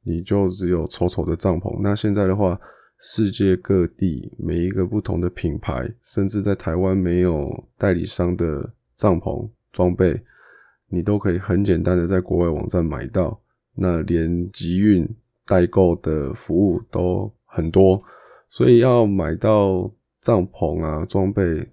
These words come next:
都不是难事。看着看着，你就会越买越多，帐篷一顶一顶的换，所以我是觉得不会比较便宜啦，就露营这一项活动来讲。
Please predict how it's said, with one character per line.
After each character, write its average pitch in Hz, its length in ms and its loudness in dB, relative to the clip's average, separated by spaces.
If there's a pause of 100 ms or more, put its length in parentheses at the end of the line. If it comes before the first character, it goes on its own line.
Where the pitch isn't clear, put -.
(140)
都 107 140 2
不 98 80 0
是 101 140 0
难 78 260 0
事。 87 340 -4
看 131 200 4
着 95 120 6
看 98 240 2
着， 82 200 0
你 - 180 -6
就 95 160 -4
会 98 140 0
越 113 200 8
买 80 160 0
越 87 160 2
多， 80 320 -2 (300)
帐 104 200 2
篷 87 200 -2
一 117 140 0
顶 87 200 -2
一 101 120 4
顶 73 160 -6
的 - 120 -6
换， 85 320 0
所 98 220 0
以 87 640 0
我 92 140 0
是 170 140 6
觉 92 200 4
得 90 120 6
不 90 280 0
会 104 580 2
比 82 120 -8
较 113 200 2
便 90 380 -6
宜 78 100 -4
啦， 76 140 -4
就 95 160 -2
露 104 200 2
营 82 120 -2
这 87 140 0
一 87 160 0
项 90 200 -2
活 82 240 -6
动 87 220 -2
来 - 240 -6
讲。 - 240 -10